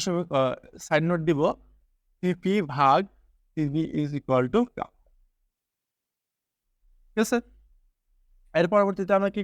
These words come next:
করতে পারি? বা দিব, বা দিয়ে উভয় পক্ষকে আমি পিভি দ্বারা ভাগ করব। ভিডিপি পিভি দ্বারা ভাগ প্লাস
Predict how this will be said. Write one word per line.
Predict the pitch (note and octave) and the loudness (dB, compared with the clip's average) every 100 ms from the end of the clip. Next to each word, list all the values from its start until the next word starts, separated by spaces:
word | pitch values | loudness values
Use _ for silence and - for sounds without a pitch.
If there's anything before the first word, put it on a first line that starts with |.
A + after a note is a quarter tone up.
| G3 | -4
করতে | F#3 F#3 F3+ | -4 -2 0
পারি? | F#3+ C#4 _ _ _ _ _ D3+ | -2 -4 _ _ _ _ _ 2
বা | E3 D#3 | 2 2
দিব, | D3 E3 B3+ _ _ - | 0 -2 -4 _ _ 0
বা | D3+ D3+ | 0 2
দিয়ে | E3 F#3 | -2 -2
উভয় | F3+ G3+ G#3 | -2 -2 -2
পক্ষকে | G3+ G3+ G#3 | -6 -2 0
আমি | G3+ A3+ | 0 -2
পিভি | - G#3 G3+ - _ - F3 E3+ | -4 -2 -4 -10 _ -2 0 2
দ্বারা | F3+ F#3 C3 | 2 0 2
ভাগ | D3 - - | 0 0 -8
করব। | G#2 G2 G2+ _ _ _ - B2 A#2 B2 | -8 -8 -14 _ _ _ -4 -4 -4 -4
ভিডিপি | C#3 F3+ G#3 G3 D#3+ E3 E3+ E3+ - G3 E3+ A3+ _ _ _ _ _ _ _ _ _ - | 0 2 2 0 0 0 -2 -6 -4 -2 0 -2 _ _ _ _ _ _ _ _ _ -2
পিভি | E3+ D#3 D#3+ | 0 0 0
দ্বারা | D3+ D#3 D3 - | 0 2 0 0
ভাগ | C#3 F#3 A#3+ _ _ _ _ - | 2 2 2 _ _ _ _ -4
প্লাস | C#3 C3+ | 0 0